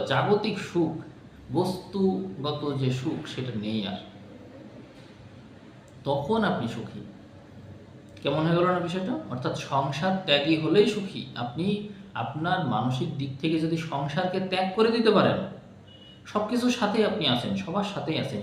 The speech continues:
কিন্তু কিছুর সাথেই নেই। আজকে আপনি এখানে না থাকলেও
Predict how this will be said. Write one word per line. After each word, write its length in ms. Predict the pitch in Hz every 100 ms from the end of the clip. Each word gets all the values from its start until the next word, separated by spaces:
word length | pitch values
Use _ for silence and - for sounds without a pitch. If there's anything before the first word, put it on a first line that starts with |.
| 104
কিন্তু 180 | 131 - -
কিছুর 260 | 127 160 -
সাথেই 300 | 120 139 123 104
নেই। 120 | 101 - - - - -
আজকে 320 | 147 - 202 226 - - - - - 139
আপনি 300 | 131 175 202 123 - - - 131
এখানে 240 | 127 175 156 139
না 80 | 185 190
থাকলেও 340 | 190 - 233